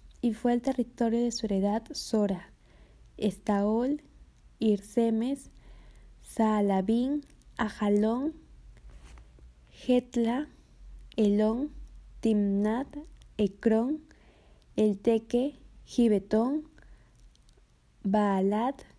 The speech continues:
Jeúd, Bene Berak, Gat Rimón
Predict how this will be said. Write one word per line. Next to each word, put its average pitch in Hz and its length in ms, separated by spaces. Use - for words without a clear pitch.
Jeúd, 247 760
Bene 202 500
Berak, 208 580
Gat 208 520
Rimón 208 720